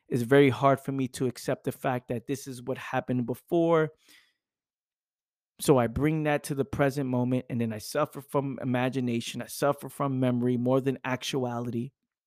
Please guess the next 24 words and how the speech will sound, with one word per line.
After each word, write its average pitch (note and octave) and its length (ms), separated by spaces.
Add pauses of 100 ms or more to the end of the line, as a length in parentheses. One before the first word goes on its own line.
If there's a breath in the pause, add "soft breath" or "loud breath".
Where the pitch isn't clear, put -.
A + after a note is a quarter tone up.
(800)
So - 160
then C3 160
my A2+ 140
body C3 360
tenses B2+ 580
up A#2+ 260 (880 soft breath)
and C3 120
I G#2 60
feel D3+ 500
a C3+ 60
certain B2+ 500
way. A#2+ 380 (260)
I B2 60
feel C#3+ 420
so C3 320
afraid B2 560
the A#2+ 80
next B2 420
time B2 540 (240 soft breath)
something C3 500
triggers D3 580
that A#2+ 280
memory, A#2 640 (240)
right? B2 280